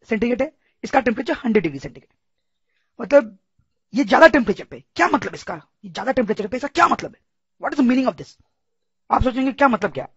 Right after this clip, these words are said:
ज्यादा temperature मतलब ये हॉट होगा, ये hotter होगा, ज्यादा गर्म होगा, और ये कम temperature है तो ये कम गर्म होगा। तो टेम्परेचर को generally हम degree of hotness relate करते हैं, Temperature ज्यादा मतलब गर्म ज्यादा, Temperature कम मतलब गर्म कम,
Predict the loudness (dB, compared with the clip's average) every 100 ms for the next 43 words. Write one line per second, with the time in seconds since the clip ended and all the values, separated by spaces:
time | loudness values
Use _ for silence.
0 | _ _ _ _ 6 6 6 2 2 0
1 | -2 -2 4 4 6 2 -2 _ _ _
2 | 0 2 2 0 -6 _ _ _ _ -4
3 | -2 0 -4 -8 -14 _ _ _ _ _
4 | _ _ _ _ _ _ _ _ -6 -2
5 | 4 4 4 -2 0 0 -2 0 2 2
6 | -4 -8 _ _ _ _ _ _ _ _
7 | _ _ _ -2 0 2 2 2 2 0
8 | -2 -6 -4 2 4 4 4 0 0 4
9 | 6 6 4 -2 0 -6 -4 -4 -4 -6
10 | -16 -20 _ _ -6 -4 -4 4 6 6
11 | 2 -6 -6 -6 -8 -12 -20 _ _ _
12 | _ -4 2 2 6 4 4 _ -6 -4
13 | -4 -6 -10